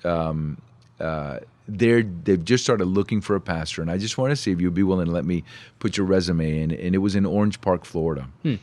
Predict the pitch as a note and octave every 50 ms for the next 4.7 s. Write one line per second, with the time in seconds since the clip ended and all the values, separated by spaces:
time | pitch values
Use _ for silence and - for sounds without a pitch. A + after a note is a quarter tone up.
0 | - - _ _ _ - G2+ F#2+ F#2 E2 - - - - D3 - C#3+ A2+ G#2+ G#2
1 | G2 G2+ G2 F#2+ F#2 F2+ - G2+ F2+ E2+ D#2+ G2+ G#2 G2 E2 - - - - -
2 | - - - - - - _ - G#2 G2 F#2+ G2 A2 A#2 A#2 A#2 A2 G#2 F#2 -
3 | - G#2 G#2+ F#2+ D#2+ - G2+ F2+ E2 - - F2+ D#2 D#2 - - F#2 F2 F2 F2
4 | E2+ E2 D#2 C2+ B1+ C#2+ - - B2 A#2 A2+ A2+ G2+ F#2